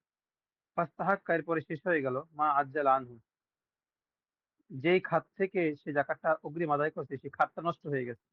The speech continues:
বছর ঘোরার পরেই কবলাল হাউল, বছর ঘোরার পরেই কি হয়ে গেছে? মনে করেন আপনার, আহ,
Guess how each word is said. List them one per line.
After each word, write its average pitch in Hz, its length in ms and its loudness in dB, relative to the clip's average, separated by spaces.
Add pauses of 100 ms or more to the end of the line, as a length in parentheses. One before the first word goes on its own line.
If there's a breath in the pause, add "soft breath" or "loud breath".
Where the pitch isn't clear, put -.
(960)
বছর 143 320 -2
ঘোরার 143 300 4
পরেই 185 260 0
কবলাল 151 320 0
হাউল, 131 180 -2
বছর 131 340 -10
ঘোরার 143 200 2
পরেই 175 200 -4
কি 180 80 -6
হয়ে 190 160 2
গেছে? 147 180 -4 (880)
মনে 226 140 2
করেন 208 260 6
আপনার, 170 260 0 (840)
আহ, 131 880 -2